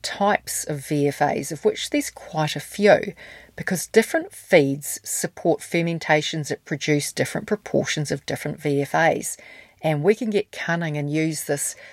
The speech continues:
to our advantage when we're discussing feeding different stuff to animals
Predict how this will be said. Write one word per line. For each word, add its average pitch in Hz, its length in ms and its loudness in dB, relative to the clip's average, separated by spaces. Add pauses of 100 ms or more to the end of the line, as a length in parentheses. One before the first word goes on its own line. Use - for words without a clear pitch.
(140)
to 165 160 -2
our 147 180 4
advantage 147 800 -2 (300)
when 160 200 2
we're 151 120 4
discussing 151 680 0 (300)
feeding 151 540 2
different 180 360 0
stuff - 520 -4
to - 180 0
animals 151 540 0